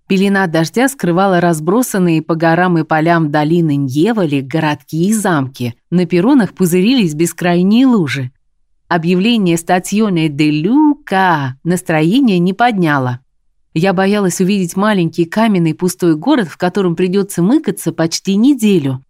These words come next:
Я боялась разочарования от его обшарпанности. Я чуть ли не на цыпочках вышла из поезда и вытянула шею. "Ну, мы приехали, и что дальше? Пермессо?"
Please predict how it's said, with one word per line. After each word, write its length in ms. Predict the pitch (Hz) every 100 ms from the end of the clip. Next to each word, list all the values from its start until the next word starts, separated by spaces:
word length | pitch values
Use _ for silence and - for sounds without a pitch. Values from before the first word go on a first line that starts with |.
| _ -
Я 200 | 170 180
боялась 500 | 190 208 196 175 180
разочарования 1000 | 180 175 170 180 175 170 262 240 175 156
от 240 | 165 165
его 240 | 180 175 202
обшарпанности. 1080 | 262 - 202 156 - 135 135 135 135 131 - 170
Я 260 | 180 190
чуть 240 | 190 190 190
ли 80 |
не 140 | 190 190
на 180 | 196 202
цыпочках 640 | - 214 160 - 160 156
вышла 280 | 190 170 156
из 180 | 156 -
поезда 440 | 233 277 196 156
и 120 | 165
вытянула 580 | 156 240 233 190 196 269
шею. 480 | - 196 156 135 127 _ _ _ _ _
"Ну, 260 | 202 208 190
мы 160 | 202
приехали, 600 | 190 180 160 202 262 226 180
и 80 |
что 260 | 175 - 294
дальше? 540 | 185 151 160 - 220 - _ _ _ -
Пермессо?" 840 | 196 190 269 381 - - 151 131